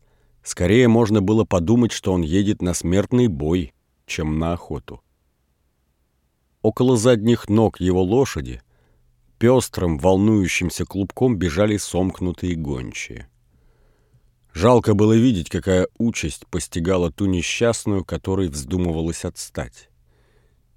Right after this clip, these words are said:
Ей надо было с большими усилиями перетянуть свою подругу, и когда она достигала этого, один из выжлятников, ехавших сзади,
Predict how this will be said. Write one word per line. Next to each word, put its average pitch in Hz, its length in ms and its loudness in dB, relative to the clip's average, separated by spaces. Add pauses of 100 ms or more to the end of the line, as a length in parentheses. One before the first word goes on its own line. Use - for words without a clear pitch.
Ей 104 240 2
надо 107 260 4
было 104 260 2
с 78 60 -6
большими 101 540 2
усилиями 104 680 0
перетянуть 101 540 -4
свою 104 360 -2
подругу, 101 760 -2 (760)
и 80 80 -8
когда 98 260 2
она 110 140 4
достигала 117 580 2
этого, 71 480 -2 (300)
один 82 320 -2
из 87 120 -2
выжлятников, 85 880 -2
ехавших 78 520 -6
сзади, 90 440 -4